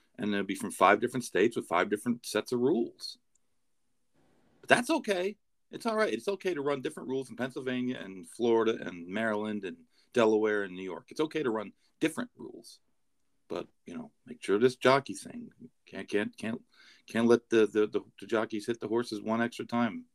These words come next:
That's, that's gotta be, you know, that's the death penalty. Why, why is that the death penalty? Like, uh, like we've said it, and we spent twenty minutes talking about this bullshit, but, you know, we said it a couple weeks back, we said it, I think,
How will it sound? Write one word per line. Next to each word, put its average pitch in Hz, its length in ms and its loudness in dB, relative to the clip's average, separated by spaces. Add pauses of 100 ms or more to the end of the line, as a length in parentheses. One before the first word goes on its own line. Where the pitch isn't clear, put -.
(440)
That's, 87 240 -10
that's 92 260 -4
gotta 104 220 -2
be, 98 140 -4
you 95 200 -6
know, 82 200 -10
that's - 200 -2
the 104 100 4
death 131 280 4
penalty. - 320 -8
Why, - 200 4
why 120 220 8
is 185 100 8
that 170 180 0
the 208 60 -4
death 196 280 -2
penalty? - 240 -16 (2000)
Like, 123 200 2
uh, 117 160 8 (200)
like 123 200 4
we've 139 140 -2
said 110 260 0
it, 90 180 -4
and 95 100 -14
we 95 80 -12
spent 101 220 -8
twenty 143 240 -4
minutes 117 240 -2
talking 98 260 -8
about 87 140 -10
this - 120 -16
bullshit, - 540 -8 (420)
but, 98 220 2 (1000)
you 107 120 -6
know, 98 60 -4
we 101 100 2
said 127 220 6
it 120 60 8
a 113 60 4
couple 110 400 0 (120)
weeks 117 260 -2 (120)
back, 101 360 -2
we - 160 -16
said - 220 -4
it, 107 120 -4 (640)
I - 60 -16
think, 123 220 -4